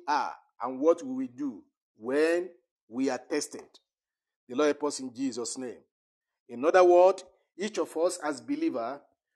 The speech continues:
we have to check our character and our deeds, because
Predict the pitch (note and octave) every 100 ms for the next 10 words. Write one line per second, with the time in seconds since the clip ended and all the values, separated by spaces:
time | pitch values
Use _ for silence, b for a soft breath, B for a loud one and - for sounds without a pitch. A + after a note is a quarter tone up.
0 | _ B2+ C3+ F#3 G3 D#4 - F#3 - C#3+
1 | C#3+ - D3+ D3+ F3+ - F#3+ D#3 D3+ D3+
2 | D3+ A2+ - A#2+ F#2+ - - - - _
3 | _ _ _ - C#3 C#3+ E3 F#3 -